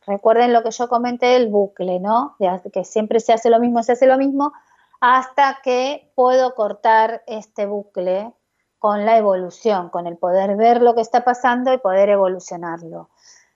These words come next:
Pueden ser un montón de cosas por las que él esté desafiándolo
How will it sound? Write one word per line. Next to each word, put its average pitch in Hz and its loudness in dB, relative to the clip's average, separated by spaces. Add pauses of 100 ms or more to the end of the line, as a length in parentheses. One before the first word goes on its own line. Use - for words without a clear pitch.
(260)
Pueden 277 4
ser 254 0
un 277 0
montón 254 -2
de 269 0
cosas 269 0
por 208 -4
las 190 -2
que 214 0
él 220 2
esté 214 -6
desafiándolo 190 -2